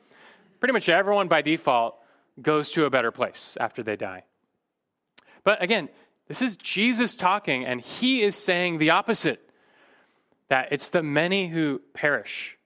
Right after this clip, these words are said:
into destruction, and it's only the few who find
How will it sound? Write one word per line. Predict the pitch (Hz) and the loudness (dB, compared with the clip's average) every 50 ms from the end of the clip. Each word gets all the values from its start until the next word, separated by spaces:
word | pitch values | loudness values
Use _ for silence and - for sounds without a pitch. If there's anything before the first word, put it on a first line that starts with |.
| _ _ _ _ - | _ _ _ _ -16
into | 123 113 123 | -12 -12 -6
destruction, | 117 123 113 - - 139 120 - - - - 104 - _ | -4 -4 -4 -2 -2 -2 -2 -2 -4 -10 -14 -14 -14 _
and | 120 117 120 | -10 -8 -6
it's | 120 - - - | -6 -6 -6 -6
only | 139 139 143 151 151 147 | -6 -6 -4 -4 -6 -2
the | 135 147 131 | -2 -2 -4
few | - - - - - - 135 139 160 160 151 147 151 156 156 151 _ | -4 -8 -16 -18 -18 -14 -6 -2 0 0 0 0 0 -2 -4 -8 _
who | _ 143 123 | _ -18 -18
find | - - - - - 117 117 117 117 113 110 110 104 | -16 -20 -12 -6 -2 0 0 0 0 -2 -4 -8 -10